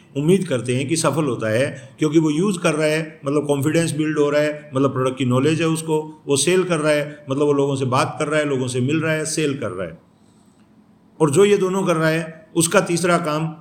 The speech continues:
यानी जोड़ने का काम अपने आप हो रहा है, क्योंकि वो प्लान दिखा रहा है, नेटवर्क बना रहा है।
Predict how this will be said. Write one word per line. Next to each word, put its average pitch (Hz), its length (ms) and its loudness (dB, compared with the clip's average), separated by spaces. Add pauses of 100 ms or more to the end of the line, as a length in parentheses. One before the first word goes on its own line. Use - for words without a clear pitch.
यानी 156 220 2
जोड़ने 151 360 0
का 156 120 -2
काम 156 260 -4
अपने 139 280 -2
आप 123 260 0
हो 95 80 -6
रहा 87 100 -12
है, - 80 -20 (960)
क्योंकि 156 200 2
वो 160 100 2
प्लान 151 260 2
दिखा 160 260 2
रहा 165 120 0
है, 165 60 2
नेटवर्क 135 320 -2
बना 113 220 0
रहा 95 120 -4
है। - 140 -14